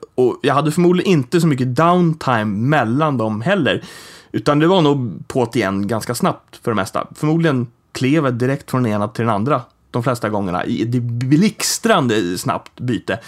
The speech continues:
Lite som på en hockeyrink, tänker jag mig nästan att det var. Så här, Victoria? Nej, det var igår. Det är Lisa jag är kär i. Och jag tror det är meningen att det ska bli vi två. Jag tror faktiskt Gud har sagt det till mig. För den tolfte texten jag slog upp på måfå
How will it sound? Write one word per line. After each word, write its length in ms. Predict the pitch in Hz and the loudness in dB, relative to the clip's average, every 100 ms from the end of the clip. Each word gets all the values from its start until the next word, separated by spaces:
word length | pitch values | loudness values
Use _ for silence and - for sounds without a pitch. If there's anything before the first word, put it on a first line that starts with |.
| - - - - | -18 -20 -20 -12
Lite 340 | - 208 160 139 | -2 0 2 2
som 160 | 151 | 2
på 60 | 143 | 2
en 60 | |
hockeyrink, 600 | 151 160 - 156 175 - - | 2 0 0 0 0 -2 -4
tänker 240 | 113 107 | -4 -2
jag 60 | 110 | -2
mig 100 | 92 | -2
nästan 220 | - 87 | -4 -4
att 160 | 85 | -4
det 60 | 107 | -4
var. 220 | 78 - - - | -4 -6 -14 -16
Så 60 | - | -12
här, 100 | - - - | -12 -14 -12
Victoria? 680 | 135 131 - - 214 180 87 | -4 -2 -2 0 0 2 0
Nej, 360 | 107 110 147 170 120 113 - | 0 0 2 2 0 -8 -6
det 160 | 135 196 | -4 0
var 100 | 151 | 0
igår. 640 | 107 117 170 - 62 101 | -2 -2 0 0 0 0
Det 80 | 123 | 0
är 40 | |
Lisa 640 | 170 202 254 147 - 370 320 | 2 2 2 0 -2 -4 -2
jag 140 | - | -2
är 40 | - | -4
kär 260 | - - | -4 -6
i. 80 | - - - - - - 403 - | -8 -16 -20 -20 -18 -14 -14 -12
Och 200 | - 175 | 0 4
jag 160 | 185 233 - | 4 2 -4
tror 220 | - 240 202 | 0 4 6
det 60 | |
är 20 | |
meningen 300 | 196 175 139 | 6 6 4
att 60 | 135 | 0
det 100 | 131 | -2
ska 140 | - | -2
bli 260 | 127 240 117 | 0 0 0
vi 100 | 98 | -2
två. 280 | - - - - | -4 -8 -6 -6
Jag 240 | 117 175 214 _ | 0 0 0 _
tror 160 | - 190 | -2 0
faktiskt 260 | 139 123 113 - | 0 -2 -8 -10
Gud 480 | - 180 202 110 95 | -2 0 2 -2 -4
har 140 | 113 | -4
sagt 200 | 113 113 | -4 -4
det 100 | 110 | -4
till 160 | 175 147 | -2 -2
mig. 180 | 92 - - - - | -4 -10 -20 -14 -2
För 100 | 151 | -2
den 80 | |
tolfte 680 | 147 - 196 151 131 - 226 | 0 2 4 4 0 -2 -2
texten 400 | 190 208 - 160 | 0 0 -2 -2
jag 100 | 127 | 0
slog 180 | - 143 | 0 -2
upp 160 | 139 - | -2 -2
på 100 | 139 | 0
måfå 580 | 165 180 156 135 107 | 2 2 2 -2 -2